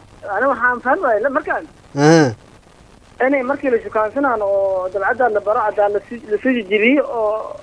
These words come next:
Speaker 1: cadaalad isku dhigo oo la sheekaysto. Oo markii la isguursado, guri la iskugu imaadana, yacni ganfuurtaa la iskula noolaado.
Speaker 2: Mhm.
Speaker 1: Madda ayada horta meel aan, maaragtay, aan ge-, aan geeyaan garan waayo, ma garatay?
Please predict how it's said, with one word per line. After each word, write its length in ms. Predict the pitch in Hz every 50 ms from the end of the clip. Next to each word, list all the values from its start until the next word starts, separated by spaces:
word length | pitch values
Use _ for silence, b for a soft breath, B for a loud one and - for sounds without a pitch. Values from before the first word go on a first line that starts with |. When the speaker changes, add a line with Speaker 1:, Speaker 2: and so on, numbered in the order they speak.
| - -
Speaker 1:
cadaalad 380 | - 190 185 214 214 240 254
isku 180 | 233 - - 262
dhigo 220 | 226 220 214 254
oo 180 | 262 247 226 208
la 80 | 202 185
sheekaysto. 540 | - 196 196 185 - 196 180 - - - 254 - - - - - - - - - - - - - - - - - -
Oo 100 | - 214 208
markii 280 | 240 285 285 294 285
la 100 | 262 247
isguursado, 420 | 226 - 196 233 226 190 240 294 277
guri 200 | 220 285 294 262
la 60 | 240 214
iskugu 220 | - 226 277 277 247
imaadana, 340 | 226 226 220 226 262 277 254
yacni 260 | 226 196 185 202 214 196
ganfuurtaa 420 | 214 202 196 214 214 214 277 277
la 80 | 240 220
iskula 200 | - - 233 294
noolaado. 340 | 330 294 226 190 160 147 - - -
Speaker 2:
Mhm. 380 | 156 156 151 160 180 170 139 117 - - - - - - - - - - - - - - - - - - - - - -
Speaker 1:
Madda 260 | - 208 226 220 262
ayada 240 | 247 254 269 277 254
horta 240 | 233 226 226 226 220
meel 160 | 208 220 233 220
aan, 260 | 202 185 175 170 185
maaragtay, 340 | 233 214 180 156 175 165 165 170 170
aan 200 | 175 170 170 170
ge-, 180 | 170 175 185 190
aan 100 | 180 165
geeyaan 200 | 165 180 190 180
garan 160 | 160 180 196 185
waayo, 120 | 165 190
ma 60 | 247
garatay? 280 | 254 190 160 135 -